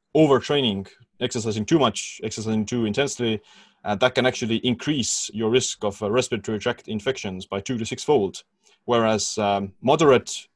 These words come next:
exercise reduces that risk by forty to fifty percent. So sedentary people,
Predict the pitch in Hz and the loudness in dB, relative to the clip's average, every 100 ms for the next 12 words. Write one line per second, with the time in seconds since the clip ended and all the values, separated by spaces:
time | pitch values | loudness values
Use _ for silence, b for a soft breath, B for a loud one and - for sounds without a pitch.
0 | _ 120 117 110 110 101 120 110 151 - | _ -8 -6 -2 -2 0 -2 0 -2 -2
1 | 104 107 101 117 - - 104 127 107 110 | -4 -4 -4 -6 -6 -8 -2 0 0 -2
2 | 139 - - - 95 101 - b b b | -2 -4 -10 -10 -10 -12 -20 b b b
3 | _ 117 165 165 139 131 110 131 123 113 | _ 2 2 2 2 0 2 -2 2 2
4 | 104 98 | 2 0